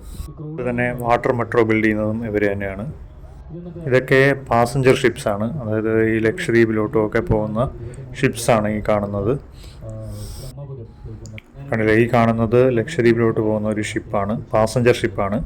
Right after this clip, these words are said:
കാർഗോയും, ആ, കയറ്റിക്കൊണ്ട് പോകുന്നുണ്ട് ഇതിൽ ലക്ഷദ്വീപിലേക്ക്. ആ, ഒരുപാട് സിനിമയിലൊക്കെ നിങ്ങൾ കണ്ടിട്ടുണ്ടായിരിക്കും, ലക്ഷദ്വീപുമായിട്ട് ബന്ധപ്പെട്ട ചില സിനിമകളിലൊക്കെ വന്നിട്ടുള്ള ഒരു ഷിപ്പാണ് ഇത്.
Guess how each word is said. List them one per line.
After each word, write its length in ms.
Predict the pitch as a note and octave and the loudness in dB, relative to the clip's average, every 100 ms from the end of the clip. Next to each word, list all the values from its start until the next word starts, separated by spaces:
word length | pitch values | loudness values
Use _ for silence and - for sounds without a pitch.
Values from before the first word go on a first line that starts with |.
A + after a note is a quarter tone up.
| - - - - C3 - A#2+ - | -6 -14 -14 -14 -14 -14 -14 -4
കാർഗോയും, 600 | A2+ A2+ A2+ B2 B2 C3 - | 2 2 6 6 6 2 -2
ആ, 420 | B2 A2 A2 G#2+ G#2+ - - G#2+ G2+ G#2 - | 0 2 2 0 -4 -12 -16 -16 -14 -16 0
കയറ്റിക്കൊണ്ട് 320 | A#2 A2 G#2+ G2+ | 2 4 2 2
പോകുന്നുണ്ട് 400 | G2 G2 F#2+ G#2 | 0 0 -2 -2
ഇതിൽ 360 | G#2 G2 A2+ - - - - | -2 -2 -2 -4 -12 -8 -6
ലക്ഷദ്വീപിലേക്ക്. 720 | - A#2 G#2+ G2+ G2+ D3 D3 - A#2+ A#2 - - D3 B2 | -2 0 2 2 0 -2 -6 -8 -12 -10 -10 -10 -8 -2
ആ, 40 | |
ഒരുപാട് 340 | G#2+ G#2 A2+ A2+ | 0 2 2 2
സിനിമയിലൊക്കെ 600 | - A#2 A#2 A#2+ A#2 A2 | 2 2 4 4 4 2
നിങ്ങൾ 220 | A2 G#2+ | 0 0
കണ്ടിട്ടുണ്ടായിരിക്കും, 800 | G#2 G#2 G#2+ G2+ G2 G2 G#2 - | 0 0 0 0 0 0 -4 -4
ലക്ഷദ്വീപുമായിട്ട് 680 | G#2+ - G#2+ G#2+ G#2+ G#2+ G#2+ | -6 -4 -2 0 0 -2 -2
ബന്ധപ്പെട്ട 400 | G2+ G2+ G#2 G#2 | -2 -4 -2 -4
ചില 220 | G#2 G2+ | -2 -4
സിനിമകളിലൊക്കെ 640 | A#2 G#2 G#2+ G#2+ G#2 A2 | -2 -2 -2 0 0 2
വന്നിട്ടുള്ള 420 | G#2 G#2 G2+ G#2 | 0 0 -4 -2
ഒരു 120 | G2+ | -2
ഷിപ്പാണ് 720 | G2+ A2 G2+ G#2 G2 G2 G#2 | -4 -8 -6 -2 -2 -2 -2
ഇത്. 160 | G2 C#3 | 0 -2